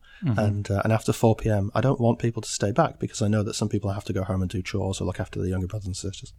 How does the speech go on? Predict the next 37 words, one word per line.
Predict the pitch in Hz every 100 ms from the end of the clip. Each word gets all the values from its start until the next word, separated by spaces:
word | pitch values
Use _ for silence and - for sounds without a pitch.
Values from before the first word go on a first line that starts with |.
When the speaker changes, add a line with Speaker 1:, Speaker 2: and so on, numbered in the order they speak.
| - - -
Speaker 2:
It's | -
not | - -
fair. | 98 104 - - - - - -
So | - 123 110
we | 113
put | - 135 -
the | 117 107 110
hours | 110 110 113
of | 110
the | 107
class | - 98 -
on | 98
the, | 90 98 -
on | 95
the | 92
poster. | 92 92 - - - - - -
And | 123
that's | 117 -
kid | 95
stuff, | - 92 90
you | -
know. | 98 - 127 - - - - -
The | 127 135
other | 135 139
thing | - 123 113
was | 110 107
that | - -
the | 113
girls | 113 113 110 110 104 - - - - -
weren't | - 120 131 135 -
sure | - - 139 127 120 113 - -
that | 117 120 -
they | 113
would | 110 -
have | 107
access | 104 - - -
to | - - 107 98 98